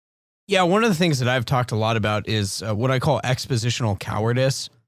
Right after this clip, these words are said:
And I think it can come from a lot of these movements. Um, so I went to the Southern Baptist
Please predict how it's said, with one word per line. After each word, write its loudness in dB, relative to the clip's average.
And 0
I 2
think 0
it 0
can 2
come 2
from 2
a 2
lot 2
of 2
these 0
movements. 0
Um, -2
so -2
I 2
went 2
to 0
the 2
Southern 0
Baptist 0